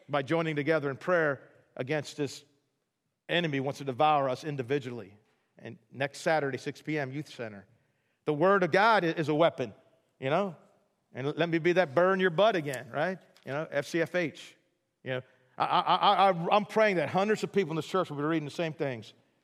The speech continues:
"Oh, Isaiah, man, God, you're huge. Oh, Moses, I kinda feel like you, God. I, I can't do what you want to do, but if you're gonna be with me, I guess I can do it. Oh, my tongue really gets me in trouble. Maybe I shouldn't be speaking my tongue. Oh,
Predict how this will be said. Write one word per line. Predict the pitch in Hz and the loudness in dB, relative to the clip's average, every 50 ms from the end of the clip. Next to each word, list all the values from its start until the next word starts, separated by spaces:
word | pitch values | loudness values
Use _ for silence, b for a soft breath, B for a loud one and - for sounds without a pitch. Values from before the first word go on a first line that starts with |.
| _ _ _ _ _ | _ _ _ _ _
"Oh, | - 147 | -2 0
Isaiah, | 151 143 - 165 135 175 185 175 143 113 - - _ _ | 2 2 2 0 0 0 0 0 0 -4 -6 -10 _ _
man, | - 175 156 123 - - - | -4 -4 -4 -4 -4 -2 0
God, | 202 170 143 | 0 0 2
you're | 135 160 | 0 -2
huge. | 120 156 208 190 139 110 - - - _ _ _ _ _ _ _ _ _ _ | -2 0 0 0 -2 -4 -8 -14 -20 _ _ _ _ _ _ _ _ _ _
Oh, | 165 180 | -4 -2
Moses, | 160 170 196 196 156 151 156 - | 2 4 4 4 2 0 -2 -2
I | 208 | -2
kinda | - 202 196 180 - | 0 0 0 0 0
feel | - 208 202 | 0 2 4
like | 190 180 160 - 156 | 4 4 2 2 0
you, | 160 139 | 0 2
God. | 156 165 170 165 B B B B B | 4 4 2 2 B B B B B
I, | - 160 139 | 2 2 4
I | 165 165 | 2 2
can't | - 214 208 180 | 4 2 2 4
do | 190 196 | 4 4
what | 190 180 | 4 4
you | 185 190 | 4 2
want | 202 196 | 2 2
to | 185 170 | 2 2
do, | 156 165 147 | 0 2 2
but | 160 160 - | 0 0 0
if | - 165 131 | 0 0 2
you're | 185 196 | 2 2
gonna | 185 185 | 4 4
be | 170 180 185 | 4 4 4
with | 190 180 - | 2 2 2
me, | 180 | 0
I | 160 160 | 0 2
guess | 160 170 - 185 | 2 0 2 0
I | 165 | 0
can | - 170 165 | 0 -2 -2
do | 160 170 | 0 0
it. | 147 120 B B B | 0 -2 B B B
Oh, | B 180 190 | B -2 0
my | 175 143 139 | 2 0 -2
tongue | - - 165 185 202 180 | 0 -2 -2 -2 -2 -2
really | 156 170 196 190 | -2 0 -2 0
gets | 156 185 170 - | -2 -2 -4 -4
me | 190 | -6
in | 190 | -6
trouble. | - - 156 139 123 120 | -2 -2 -2 -2 -2 -2
Maybe | 120 143 180 180 202 | -4 -4 -2 -2 -2
I | 190 175 | -2 -2
shouldn't | - 190 185 180 180 - B B B B | -2 -4 -4 -4 -4 -6 B B B B
be | 156 | -6
speaking | 147 - - 185 185 | -4 -2 -4 -2 -2
my | 175 | -2
tongue. | 170 - 165 139 - B B B | -2 0 -2 -2 -2 B B B
Oh, | 180 226 214 160 | 4 4 6 4